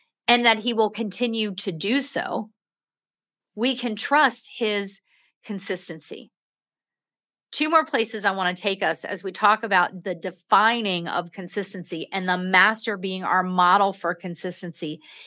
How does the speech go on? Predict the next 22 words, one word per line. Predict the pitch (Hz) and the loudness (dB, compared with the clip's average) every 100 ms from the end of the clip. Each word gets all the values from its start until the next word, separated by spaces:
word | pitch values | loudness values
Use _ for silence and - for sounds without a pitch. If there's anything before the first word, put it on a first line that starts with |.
| - - | -14 -4
in | 196 | 0
our | 185 | 2
business. | 180 170 - 165 156 - - - - | 2 -2 -2 -8 -8 -12 -16 -20 -2
In | 240 240 240 - | 2 2 -2 -8
Revelations | 208 202 214 233 233 208 - 185 180 - | -2 4 4 4 0 0 -2 -6 -6 -12
twenty-two | - 214 214 233 196 220 196 185 - | -6 -2 0 -2 -4 -2 -2 -4 -4
thirteen, | 196 180 - 190 175 160 - _ _ _ | -2 -2 -6 -6 -6 -8 -12 _ _ _
this | 220 220 | 0 0
is | 202 | -4
Jesus | 185 226 214 220 208 | -4 -2 -2 -2 -4
testifying | - 254 254 269 - 214 202 | 0 0 2 0 4 4 2
to | 208 | -2
the | 180 | -8
churches, | - 190 190 165 - | -4 -4 -4 -8 -8
and | 208 190 | -8 -6
he | 196 202 | -6 -4
says, | - 214 185 147 165 - - _ - - _ - | 2 4 4 2 -2 -10 -16 _ -20 -20 _ -6
<clears throat> | 285 202 175 _ _ _ _ _ _ _ _ _ _ _ _ _ _ - _ _ _ _ | -2 -2 -4 _ _ _ _ _ _ _ _ _ _ _ _ _ _ -20 _ _ _ _
"I | 214 220 247 240 | 4 6 6 2
am | 233 214 | -2 -2
the | 208 | -2
Alpha | 196 202 202 202 | 0 0 2 0